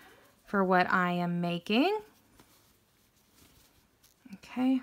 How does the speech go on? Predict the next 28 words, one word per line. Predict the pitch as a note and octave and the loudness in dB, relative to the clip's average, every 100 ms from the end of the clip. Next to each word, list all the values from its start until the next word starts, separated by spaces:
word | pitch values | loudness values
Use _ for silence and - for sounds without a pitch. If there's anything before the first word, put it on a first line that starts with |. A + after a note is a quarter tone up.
| - | -4
sorry, | - - G#3 | -10 -6 -4
hard | G3+ G3 | -4 -4
to | F3+ | -4
do | F3+ F#3+ | -6 -4
that | F#3+ G3 | -2 -2
and | F#3+ | -2
hold | E3+ F#3+ | -4 -2
it. | G3+ C4 - - - - - _ _ _ - - - - - - _ - | 0 0 -4 -20 -20 -20 -20 _ _ _ -18 -18 -20 -20 -20 -20 _ -8
And | G#3+ G3+ | -4 -2
then | G#3 | 0
I'm | G#3 G#3+ | 0 0
just | A#3 - | 0 2
gonna | G3 G3 | 0 0
trim | - A#3+ B3 | 2 4 6
'em | C#4+ D#4+ D4+ C4 | 6 4 0 -2
just | A3+ A3 - - | -2 -2 -4 -8
kind | - A3 | 0 2
of | A3 - | 2 0
to | G3+ | 2
the, | G3+ G3+ - _ - - - _ | 4 2 -2 _ -20 -20 -20 _
to | A#3 | 0
the | G#3 | 2
length | G3+ G3 G#3+ - | 2 2 2 2
my | G3 F#3+ | 0 2
pom-pom | G#3+ G#3 G3 G3 F#3 F#3 - | 4 4 4 2 2 0 0
is. | - G3+ B3+ D#4+ - - - _ - - _ _ - - - - - - - - | 0 2 2 0 -6 -16 -20 _ -16 -16 _ _ -12 -12 -20 2 2 2 -8 -12
Trim | - A#3 | -2 2
it. | D4+ F4+ | 4 2